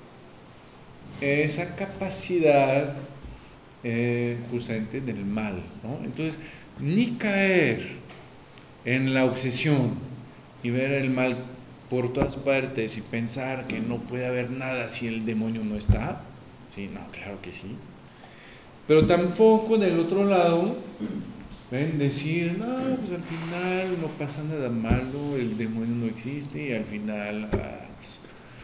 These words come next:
son errores y, y ya", ¿no? Saber que justamente existe el demonio, existe el mal, existe la voluntad de hacer el mal,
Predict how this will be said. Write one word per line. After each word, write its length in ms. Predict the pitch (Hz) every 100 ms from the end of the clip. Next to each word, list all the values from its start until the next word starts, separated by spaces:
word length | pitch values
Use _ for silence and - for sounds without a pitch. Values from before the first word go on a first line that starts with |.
| - -
son 260 | - 110 113
errores 720 | 104 92 110 110 110 113 110
y, 720 | 104 101 101 101 101 95 92 -
y 200 | 139 110 104
ya", 120 | 73 - - - 95
¿no? 220 | 98 135 156 - -
Saber 440 | - 127 151 196 196
que 120 | 175
justamente 800 | 170 170 - 147 147 147 175 208 - - - - - - - - - - - - -
existe 500 | 107 - 165 180 254
el 120 | 247
demonio, 520 | 233 220 220 208 220
existe 420 | 208 - 117 -
el 100 | 131
mal, 500 | 139 156 151 143 170 214 - - - - - - - - - - -
existe 920 | 120 - - 117 - - 123 123 120 127 - - -
la 240 | 95 92
voluntad 800 | 101 104 95 95 95 117 139 175
de 180 | 202 135
hacer 280 | 104 107 95
el 120 | 92
mal, 420 | 87 85 98 175